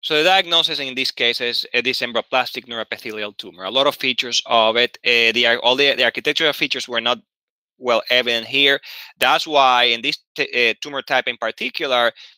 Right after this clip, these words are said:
the clinical presentation and the imaging is very helpful because some, the, many of these tissues,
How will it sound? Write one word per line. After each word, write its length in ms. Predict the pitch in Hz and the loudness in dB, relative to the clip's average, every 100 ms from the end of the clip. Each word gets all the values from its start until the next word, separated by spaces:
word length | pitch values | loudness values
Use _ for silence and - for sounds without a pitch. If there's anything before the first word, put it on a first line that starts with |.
| _ - _ | _ -20 _
the 140 | 120 | -4
clinical 480 | - 160 165 156 151 | -2 -2 0 2 0
presentation 920 | 139 131 127 147 143 139 - 139 135 _ - | 0 -6 -6 -2 0 0 -4 -6 -14 _ -2
and 420 | 131 139 147 139 | 2 2 0 0
the 400 | 131 127 127 - | 2 2 2 0
imaging 540 | 160 170 147 110 107 104 | -4 -2 -2 0 -2 -4
is 160 | 120 117 | -6 -4
very 260 | 123 117 | -2 -2
helpful 600 | 117 123 120 - 85 - - | 0 -2 -2 -6 -14 -14 -14
because 500 | 110 - 107 104 - - - - _ _ _ _ _ - | -12 -4 0 0 -2 -8 -20 -20 _ _ _ _ _ -6
some, 240 | 143 135 | -4 -4
the, 300 | - 135 123 | -10 -4 -2
many 220 | 123 127 139 | 0 0 0
of 60 | |
these 120 | 147 | -2
tissues, 320 | - 143 131 | -2 -2 -2